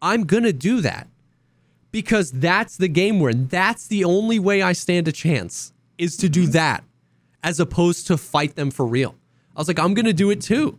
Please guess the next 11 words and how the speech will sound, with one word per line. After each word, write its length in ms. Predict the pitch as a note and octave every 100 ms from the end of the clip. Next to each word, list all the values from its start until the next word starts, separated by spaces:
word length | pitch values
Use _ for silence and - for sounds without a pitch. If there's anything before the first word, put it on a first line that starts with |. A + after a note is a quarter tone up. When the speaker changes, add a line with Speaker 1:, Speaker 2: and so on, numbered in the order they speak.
| _ _ _ _ _ -
Speaker 1:
It's, 320 | F#3 - -
it's 200 | F#3+ F#3 -
so 680 | - - F#3 G3+ G#3 G#3+ G#3 _ -
busted. 400 | E3 G#3 - A2
And, 140 | F3 E3
and 120 | E3+
that's 220 | F#3+ F#3+
the 60 | D#3+
thing 180 | G#3 F3+
is, 140 | D3
like, 260 | D3 C3